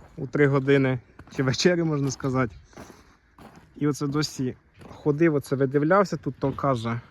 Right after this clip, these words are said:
це там на краях трошки, трошки воно таке, ну, сошники піднімає, виходить, і насіння висипається, і воно таке розлітається.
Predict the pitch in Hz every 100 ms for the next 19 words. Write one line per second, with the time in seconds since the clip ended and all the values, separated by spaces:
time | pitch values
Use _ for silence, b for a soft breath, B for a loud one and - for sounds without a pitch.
0 | b b b b b - 143 156 147 156
1 | 160 156 139 120 123 123 - 143 143 b
2 | b b b - 127 - 131 123 123 110
3 | 113 - 117 110 b b b b b _
4 | 190 113 - 135 - 139 131 - 123 147
5 | 196 160 110 117 110 117 110 110 - 117
6 | 135 135 120 113 _ 123 - 127 117 117
7 | - 147 135 - 113 117 107 - 110 107
8 | 113 113 110 - -